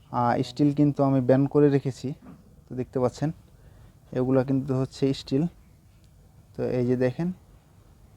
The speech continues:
এটা কিন্তু হচ্ছে বড় এবং এটা হচ্ছে ছোট। তো আসলে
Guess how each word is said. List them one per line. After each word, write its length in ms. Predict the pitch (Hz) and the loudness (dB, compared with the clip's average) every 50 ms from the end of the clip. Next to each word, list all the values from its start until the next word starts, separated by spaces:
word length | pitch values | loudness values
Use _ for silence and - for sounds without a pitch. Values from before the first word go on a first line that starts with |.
| - - - - - - - - - - - - | -20 -20 -20 -20 -20 -20 -20 -20 -20 -16 -6 -4
এটা 220 | 135 135 143 143 | 0 4 4 4
কিন্তু 280 | 135 147 147 143 151 139 | 4 4 2 4 4 4
হচ্ছে 240 | 143 139 - 156 | 4 2 2 0
বড় 280 | 143 135 139 143 139 170 233 - - - - - - - - - - - - _ - - - _ - - | 4 6 6 8 8 6 2 0 -8 -20 -20 -20 -20 -20 -20 -20 -20 -20 -20 _ -20 -20 -20 _ -12 -8
এবং 360 | 139 131 135 147 175 208 202 - - | -4 0 2 2 0 0 -4 -6 -4
এটা 220 | 151 143 143 135 | -2 2 2 2
হচ্ছে 340 | 127 131 - - - 180 226 302 - - - - - | 2 2 -4 -4 -6 -6 -6 -6 -8 -18 -20 -18 -6
ছোট। 260 | - - 147 143 117 101 - - - - - - - - - - - - - - - | 0 0 2 2 0 -4 -6 -8 -20 -20 -20 -20 -20 -20 -20 -20 -20 -20 -20 -12 -4
তো 80 | 135 | -4
আসলে 460 | 139 - - 160 160 156 143 160 202 | -4 0 2 4 6 8 8 6 6